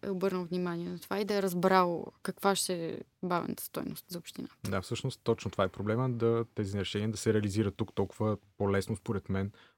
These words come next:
Speaker 2: Българи създават нещо работещо и, и страхотно и, и никой не се интересува от това.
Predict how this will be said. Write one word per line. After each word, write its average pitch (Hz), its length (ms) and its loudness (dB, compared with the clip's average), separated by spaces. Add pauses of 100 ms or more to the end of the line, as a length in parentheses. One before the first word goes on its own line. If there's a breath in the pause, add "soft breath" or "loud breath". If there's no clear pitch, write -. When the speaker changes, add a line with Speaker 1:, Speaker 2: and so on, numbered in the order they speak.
(120)
Speaker 2:
Българи 104 380 0
създават 95 440 0
нещо 98 480 -4 (880)
работещо 107 600 0
и, 92 400 0
и 90 40 -6
страхотно - 500 -4
и, 110 80 0 (920 soft breath)
и 107 80 -2
никой 107 260 -2
не 98 60 0
се - 100 -2
интересува 92 340 -4
от 92 80 -6
това. 87 200 -6